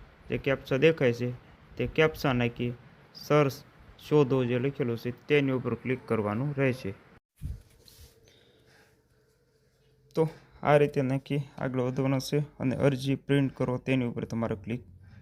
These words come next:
કરવાનું છે. તો આગળ જે આપણે કર્યું તેવી જ રીતે અરજી પ્રિન્ટ કરવામાં તેવી જ રીતે કરવાનું છે. તો તમારો ખાતા નંબર નાખવાનો છે, જમીનનો ખાતા નંબર, અને નીચે captcha ઉપર ક્લિક કરી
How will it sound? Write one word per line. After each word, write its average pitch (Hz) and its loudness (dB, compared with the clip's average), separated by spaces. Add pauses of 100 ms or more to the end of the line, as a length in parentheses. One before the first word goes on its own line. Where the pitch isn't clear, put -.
કરવાનું 110 0
છે. 160 -4 (360)
તો 135 -2
આગળ 151 4
જે 131 2
આપણે 120 0
કર્યું 135 -4 (600)
તેવી 151 4
જ 117 -2
રીતે 123 -2 (160)
અરજી 135 -2
પ્રિન્ટ 127 -6
કરવામાં 117 -4
તેવી 143 0
જ 117 -4
રીતે 120 -2
કરવાનું 110 -4
છે. 123 -6
તો - -8
તમારો 127 -2
ખાતા - 0
નંબર 135 2
નાખવાનો 127 -4
છે, 135 -6 (1400)
જમીનનો 131 2
ખાતા 143 2
નંબર, 117 -2 (160)
અને 120 -2
નીચે 135 -2
captcha 139 0
ઉપર 123 0
ક્લિક - -6
કરી 147 2